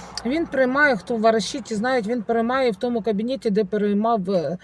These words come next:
е, чи приймає лікар Середа. Що хочу сказати по цьому лікарю, люди? Це чудова людина, це чудовий лікар.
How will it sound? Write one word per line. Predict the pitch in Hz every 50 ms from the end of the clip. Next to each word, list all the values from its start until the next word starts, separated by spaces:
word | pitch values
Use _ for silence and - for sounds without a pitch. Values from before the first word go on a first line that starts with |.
| - - - - - - - - -
е, | 113 156 185 202 202 196 -
чи | 175 - 220 196
приймає | - 214 214 214 220 247 262 262 240 220 208 202 190 185 151 160 156 160 - - - 208
лікар | 208 208 208 233 - 226 220 202 196 185 180 180
Середа. | - - 214 202 202 185 165 165 147 147 143 _ _ _ _ _ _ _ _ _ _ _ _ _ _ _ - -
Що | - - 240
хочу | - 262 226 185 208
сказати | 185 - 226 220 -
по | - 196
цьому | - 208 208 208 202
лікарю, | 185 196 185 196 190 196 202
люди? | 185 233 233 180 185 180 - - - - - - - - - -
Це | - 214
чудова | 185 - - 214 190 202 196 185 185 170
людина, | 170 180 165 165 220 226 220 196 190
це | 185 - 208 202
чудовий | - - 240 208 190 240 226 220 190 180 185 185
лікар. | 180 196 233 208 - - 185 180